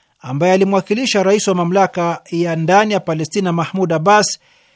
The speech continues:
katika sherehe za kuapishwa kwake, na amesisitiza kwa mara nyingine azma ya nchi yake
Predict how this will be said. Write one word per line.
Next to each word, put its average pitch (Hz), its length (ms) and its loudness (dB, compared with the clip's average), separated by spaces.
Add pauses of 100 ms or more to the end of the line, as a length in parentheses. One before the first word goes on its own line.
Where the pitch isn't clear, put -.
(240)
katika 180 280 0
sherehe 196 500 4
za 180 220 -2
kuapishwa 175 460 -4
kwake, - 400 -6 (680)
na 139 100 -8
amesisitiza 170 720 -4
kwa 170 160 -2
mara 180 240 2
nyingine 196 580 -2
azma 220 400 2
ya 190 120 2
nchi 185 240 -2
yake 180 460 2